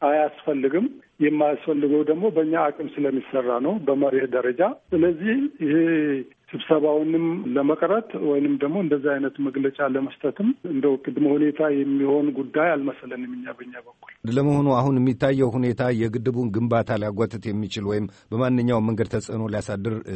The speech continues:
Speaker 2: የሚችል ሁኔታ ይፈጥራል ብሎ ያስባሉ?
Speaker 1: እ፣ ምንድን ነው እነኚህ ንግግሮቹም ሆኑ፣ እ፣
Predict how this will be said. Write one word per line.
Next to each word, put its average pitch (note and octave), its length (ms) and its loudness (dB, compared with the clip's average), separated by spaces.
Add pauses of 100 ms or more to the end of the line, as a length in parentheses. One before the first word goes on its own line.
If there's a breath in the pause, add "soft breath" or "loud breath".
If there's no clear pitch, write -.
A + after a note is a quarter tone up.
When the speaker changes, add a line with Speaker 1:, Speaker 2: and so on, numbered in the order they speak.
(120)
Speaker 2:
የሚችል G2+ 400 -6
ሁኔታ G2+ 260 -8
ይፈጥራል G2 380 -8
ብሎ G2+ 140 -8
ያስባሉ? A2+ 420 -6 (200)
Speaker 1:
እ፣ D#3 120 2 (300)
ምንድን A3 300 2
ነው A3+ 120 4
እነኚህ G3+ 400 2
ንግግሮቹም E3 800 0
ሆኑ፣ C3+ 180 2 (440)
እ፣ D3 100 -4